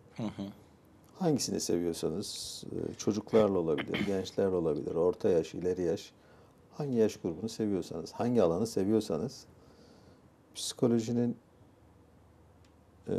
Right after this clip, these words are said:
Speaker 2: Türkiye'de yaklaşık on tane uzmanlığı var şu anda.
Speaker 1: Hı hı.
Speaker 2: Dünyada otuz civarında.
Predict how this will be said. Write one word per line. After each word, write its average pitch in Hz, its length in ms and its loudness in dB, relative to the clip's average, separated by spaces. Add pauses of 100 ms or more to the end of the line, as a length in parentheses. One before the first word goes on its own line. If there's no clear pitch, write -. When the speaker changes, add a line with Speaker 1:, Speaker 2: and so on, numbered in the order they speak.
(220)
Speaker 2:
Türkiye'de 101 640 2 (420)
yaklaşık - 540 -4
on 117 180 4
tane 101 220 0
uzmanlığı 104 560 -2
var 76 160 0
şu 80 240 -4
anda. - 260 -6 (300)
Speaker 1:
Hı - 60 -14
hı. - 200 -14 (840)
Speaker 2:
Dünyada 98 420 2
otuz 92 320 0
civarında. 80 540 0